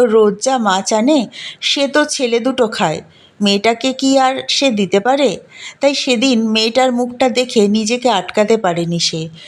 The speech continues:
মুহূর্তে যেন সে ভুলে গিয়েছিল সে পরের বাড়ি রান্না করে। আজ শুধু সারাদিন ঘরে বসে ভেবেছে সে, যে কাজে সম্মান নেই,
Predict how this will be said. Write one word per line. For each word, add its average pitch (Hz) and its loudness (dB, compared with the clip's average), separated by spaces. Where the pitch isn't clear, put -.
মুহূর্তে 277 4
যেন 294 0
সে 311 -2
ভুলে 254 2
গিয়েছিল 269 0
সে 262 0
পরের 233 2
বাড়ি 240 0
রান্না 185 0
করে। 156 -4
আজ 202 -2
শুধু 262 -2
সারাদিন 214 0
ঘরে 208 0
বসে 226 0
ভেবেছে 202 0
সে, 165 -10
যে 269 -4
কাজে 240 -2
সম্মান 226 -2
নেই, 165 -6